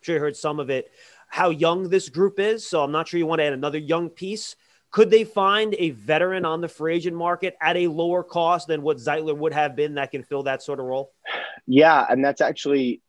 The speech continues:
Speaker 2: uh, I mean, there's gonna be a lot of those guys available. Just low, like, very solid, low-priced offensive linemen. There's gonna be a lot of very solid, low-priced everything in free agency this year. But,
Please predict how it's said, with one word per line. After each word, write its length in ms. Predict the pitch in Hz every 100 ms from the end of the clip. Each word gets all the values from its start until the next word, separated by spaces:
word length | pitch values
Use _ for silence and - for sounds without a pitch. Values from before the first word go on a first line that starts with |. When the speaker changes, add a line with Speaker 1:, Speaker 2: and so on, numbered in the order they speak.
| -
Speaker 2:
uh, 100 | 110 _ _
I 40 | 120
mean, 140 | 131
there's 140 | 143
gonna 100 | 147
be 60 | 143
a 60 | 131
lot 140 | 135
of 60 | 135
those 140 | 120
guys 220 | 127 113
available. 580 | 92 104 113 87 57 _ _
Just 360 | - 113 - _ _ _ _ 85
low, 720 | 92 117 127 135 135 135 - 110 98
like, 180 | 113 - _ _
very 600 | 104 107 143 156 160 156
solid, 800 | - - 151 135 135 131 127 120 _ _ _
low-priced 720 | 110 131 131 123 127 123 -
offensive 420 | 107 117 123 107
linemen. 320 | 98 101 80 82
There's 120 | 113
gonna 80 | 131
be 60 |
a 40 | 113
lot 160 | 110
of 60 | 98
very 180 | 104 98
solid, 280 | 107 95
low-priced 420 | 95 101 101 85 107
everything 340 | 110 101 90
in 120 | 85
free 160 | 92 90
agency 260 | 82 90
this 180 | 98 -
year. 140 | 78 80
But, 240 | - -